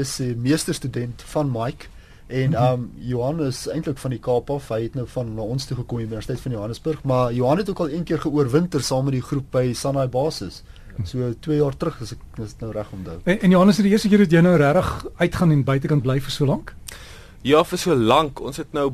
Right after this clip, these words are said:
Speaker 3: baie langer buite gebly as wat ons, ehm, op Sanai Basis was ons mees-, meestal by die basis gewees. En dit was 'n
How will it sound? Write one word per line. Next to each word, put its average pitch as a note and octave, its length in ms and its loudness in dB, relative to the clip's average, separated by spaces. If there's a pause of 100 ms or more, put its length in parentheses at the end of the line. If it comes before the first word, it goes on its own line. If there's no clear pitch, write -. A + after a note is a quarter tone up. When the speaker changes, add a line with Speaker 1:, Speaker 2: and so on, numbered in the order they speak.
Speaker 3:
baie B2 240 4
langer C3 480 2
buite A#2 320 2
gebly G#2+ 540 0
as F2 180 -6
wat G2+ 200 -8
ons, G2 500 -6
ehm, F2+ 380 -4 (220)
op - 160 -14
Sanai D3 340 2
Basis A#2 320 6
was A2 160 -4
ons A2 140 -16
mees-, A#2+ 540 -2 (140)
meestal B2 560 2 (280)
by A2+ 140 4
die B2 140 -2
basis G2+ 500 0
gewees. E2 500 -10
En F#2 220 -6
dit - 320 -12
was B2+ 100 2
'n - 20 -2